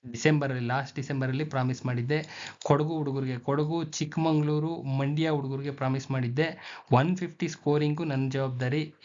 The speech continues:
ಅಷ್ಟು ಮೆಟೀರಿಯಲ್ಲು ನಾನು ಪ್ರೊವೈಡ್ ಮಾಡ್ತೀನಿ ಅಂತ ಅಷ್ಟು ಮೆಟೀರಿಯಲ್ ಪ್ರೊವೈಡ್ ಮಾಡಿ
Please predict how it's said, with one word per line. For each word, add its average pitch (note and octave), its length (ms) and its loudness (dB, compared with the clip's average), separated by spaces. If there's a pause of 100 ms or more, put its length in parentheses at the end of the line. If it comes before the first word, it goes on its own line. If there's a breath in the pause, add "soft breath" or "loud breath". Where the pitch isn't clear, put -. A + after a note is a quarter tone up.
(120)
ಅಷ್ಟು B2+ 320 2
ಮೆಟೀರಿಯಲ್ಲು D#3+ 580 2
ನಾನು C3+ 200 -2
ಪ್ರೊವೈಡ್ C#3+ 360 0
ಮಾಡ್ತೀನಿ C3 320 -4
ಅಂತ B2+ 160 -4
ಅಷ್ಟು C3+ 320 0
ಮೆಟೀರಿಯಲ್ C3+ 500 0
ಪ್ರೊವೈಡ್ C#3+ 440 4
ಮಾಡಿ D3 400 0